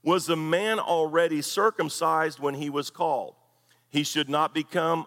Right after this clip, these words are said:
uncircumcised. Was a man uncircumcised when he was called? He should not be circumcised.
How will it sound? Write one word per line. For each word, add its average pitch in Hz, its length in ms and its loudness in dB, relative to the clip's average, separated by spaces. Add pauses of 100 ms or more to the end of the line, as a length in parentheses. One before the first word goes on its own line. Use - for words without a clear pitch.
(120)
uncircumcised. 127 1160 -4 (300)
Was 165 320 0
a 165 60 2
man 180 640 -2 (240)
uncircumcised 151 1200 0
when 139 160 -2
he 143 160 -6
was 139 180 -6
called? 165 420 -4 (280)
He 143 140 -2
should 156 260 -4
not 160 260 2
be 170 160 0
circumcised. 120 840 -2